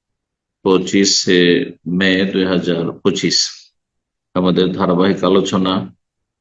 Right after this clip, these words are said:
ফিকহুল হজ্জ ওয়াল উমরাহ বা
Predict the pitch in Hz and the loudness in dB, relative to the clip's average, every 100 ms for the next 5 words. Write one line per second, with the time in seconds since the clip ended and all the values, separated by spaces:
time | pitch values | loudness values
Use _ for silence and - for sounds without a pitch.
0 | _ _ _ _ _ _ _ _ - 107 | _ _ _ _ _ _ _ _ 0 0
1 | - 107 98 95 - - 107 92 92 85 | 2 0 2 2 -2 -4 -4 -2 0 2
2 | 82 85 85 82 - - _ _ _ _ | 2 2 0 -2 -6 -14 _ _ _ _
3 | _ _ _ _ _ _ _ _ _ _ | _ _ _ _ _ _ _ _ _ _
4 | _ 92 | _ -2